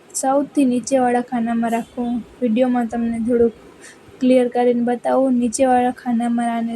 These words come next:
રાખવાનું હોય છે, દબાવી પ્રેસ કરીને. વીડિયોમાં દેખાય છે એવી રીતના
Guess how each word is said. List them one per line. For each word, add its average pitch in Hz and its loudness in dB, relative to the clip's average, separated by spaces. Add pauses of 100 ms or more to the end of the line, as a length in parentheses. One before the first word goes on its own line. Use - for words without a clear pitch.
રાખવાનું 254 -2
હોય 247 0
છે, 302 -2
દબાવી 233 2
પ્રેસ 247 2
કરીને. 240 -2 (2500)
વીડિયોમાં 233 2
દેખાય 262 -4
છે 294 -2 (840)
એવી 247 2
રીતના 240 0